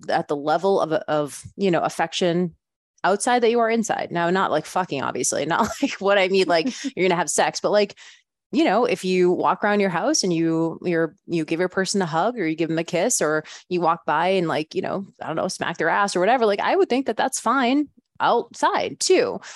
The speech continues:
Speaker 1: Like, to me, I'm like, "That's, that makes sense." Um, in terms of, like, power P D A, it doesn't bother me. I actually think it's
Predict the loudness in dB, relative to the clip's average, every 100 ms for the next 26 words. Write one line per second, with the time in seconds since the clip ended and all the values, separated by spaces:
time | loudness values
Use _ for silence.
0 | -4 -2 2 2 2 2 0 0 2 2
1 | 0 -2 -6 -8 _ _ -4 -2 0 0
2 | -2 -2 -2 -2 -4 -4 -4 -8 -20 -20
3 | _ -4 0 2 2 2 0 0 0 0
4 | 2 0 -2 -4 -2 0 -2 -4 -4 0
5 | 2 2 0 0 2 4 6 4 2 0
6 | 2 2 0 0 0 -2 -2 -2 0 0
7 | -2 -2 -4